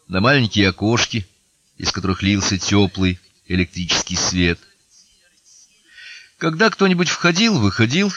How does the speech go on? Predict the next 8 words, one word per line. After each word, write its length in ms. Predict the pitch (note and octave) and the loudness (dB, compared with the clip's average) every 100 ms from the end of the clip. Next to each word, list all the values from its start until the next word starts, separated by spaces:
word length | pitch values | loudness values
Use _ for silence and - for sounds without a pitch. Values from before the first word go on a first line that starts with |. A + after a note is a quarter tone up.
| - | -6
из 200 | F#3 D3+ | -6 -4
дверей, 560 | E3+ F3+ F3 F3 - - _ _ | -2 2 4 2 -2 -12 _ _
следом 500 | - - - D#3+ G#2 | -6 -4 -2 -2 0
вылетал 400 | F2+ F2+ - F#2 | 0 0 0 0
шлейф 480 | F2 - A#2 A#2+ F#2 | 0 0 2 0 0
совершенно 800 | - - B2 - A#3 G#3 F#3+ E3 | -4 -4 -4 -4 -2 0 -2 -4
невозможного 720 | D#3 D3 B2+ B2+ A#2 G2 G2+ | -4 -4 -6 -4 -4 -4 -4
запаха. 560 | F#2+ E2+ D#2+ - - | -2 0 -2 -4 -18